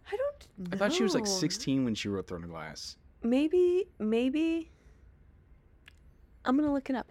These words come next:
Speaker 2: Yeah.
Speaker 1: And see. So she wrote A Throne of Glass first, but I think she finished this series before she finished Thro-, the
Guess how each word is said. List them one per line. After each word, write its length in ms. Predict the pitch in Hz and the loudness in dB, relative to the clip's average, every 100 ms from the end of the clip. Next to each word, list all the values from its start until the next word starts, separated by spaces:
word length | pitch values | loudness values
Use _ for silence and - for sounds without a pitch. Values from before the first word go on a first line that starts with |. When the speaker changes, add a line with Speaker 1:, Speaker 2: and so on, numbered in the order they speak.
| - | -10
Speaker 2:
Yeah. 160 | 185 165 - - | -10 -8 -10 -8
Speaker 1:
And 100 | 220 | -8
see. 280 | - 98 - 233 233 - - - - - - - - - - - - _ - - - - - - | -8 -10 -12 -18 -20 -20 -20 -20 -20 -20 -20 -20 -20 -20 -20 -20 -20 _ -20 -20 -20 -20 -20 -8
So 160 | - | -2
she 240 | 269 294 302 | 0 0 0
wrote 500 | 285 254 233 226 - - - - | 4 4 4 0 -6 -20 -20 -12
A 60 | - | -12
Throne 360 | - 220 226 240 | -2 0 2 0
of 220 | 214 - | -2 -6
Glass 840 | 196 185 170 165 160 180 - - - - - - | -4 -2 -2 -4 -6 -8 -12 -16 -18 -20 -20 0
first, 960 | 277 226 175 165 180 214 - - - - _ - - - - | 4 4 4 2 -2 -6 -14 -20 -20 -20 _ -20 -20 -20 -2
but 140 | 226 | 2
I 100 | 220 | 2
think 540 | 214 - - 269 294 349 | 0 -8 -6 -2 0 -2
she 220 | - 294 - - - | -4 -6 -6 -18 -2
finished 600 | 185 180 196 208 - 185 180 - | 0 2 0 -2 -8 -10 -12 -4
this 180 | 190 - | -4 -2
series 680 | - 180 170 165 165 170 | -4 -2 -2 -2 -4 -8
before 640 | - 170 - - 175 175 175 | -8 -8 -8 -2 0 0 -2
she 340 | - 170 156 - - - - - | -6 -8 -8 -10 -18 -20 -20 -4
finished 520 | 180 147 170 - - | -2 -2 -4 -8 -10
Thro-, 300 | 160 156 - - | -8 -6 -8 -10
the 460 | 170 160 117 113 | -8 -6 -6 -8